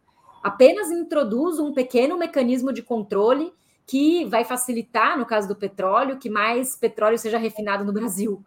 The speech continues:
Só isso, né? É, enquanto que, naquela época, apenas, é, instituía um pequeno mecanismo de controle que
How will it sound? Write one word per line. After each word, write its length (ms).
Só 240
isso, 340
né? 240
É, 320
enquanto 460
que, 280
naquela 380
época, 380
apenas, 480
é, 460
instituía 600
um 100
pequeno 480
mecanismo 420
de 100
controle 460
que 120